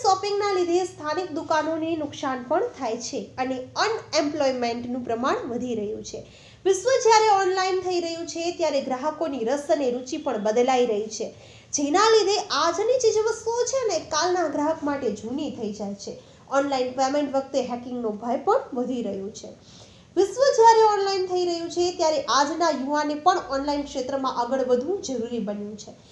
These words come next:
જેના કારણે આજે પોતાનામાં રહેલી ખૂબીઓ સરળતાથી અન્ય સમક્ષ પ્રદર્શિત કરવાની સરળ બની ગયું છે. વિવિધ વેબસાઇટો છે, એપ્સની મદદથી વિશ્વ સુધી આપણી માહિતીઓ છે, બરોબર ને,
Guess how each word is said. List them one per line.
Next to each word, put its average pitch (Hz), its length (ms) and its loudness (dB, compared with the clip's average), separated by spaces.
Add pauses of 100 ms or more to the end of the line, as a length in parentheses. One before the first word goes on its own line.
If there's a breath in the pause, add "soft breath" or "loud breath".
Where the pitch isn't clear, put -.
(180 loud breath)
જેના 262 260 0
કારણે 269 420 2 (120)
આજે 262 360 0 (220)
પોતાનામાં 277 600 0
રહેલી 277 380 -2
ખૂબીઓ 339 600 2
સરળતાથી 269 640 -2
અન્ય 269 280 -6
સમક્ષ 262 400 -8
પ્રદર્શિત 254 600 -4
કરવાની 269 460 2 (540 loud breath)
સરળ 508 360 2
બની 247 220 0
ગયું 220 360 -4
છે. - 220 -14 (420 loud breath)
વિવિધ 285 440 -2
વેબસાઇટો 269 760 2
છે, 285 160 0 (240)
એપ્સની 302 360 -4
મદદથી 294 480 2
વિશ્વ 339 320 -2 (140)
સુધી 381 240 4
આપણી 311 280 2
માહિતીઓ 311 720 0
છે, - 300 -2
બરોબર 453 440 4
ને, 285 80 2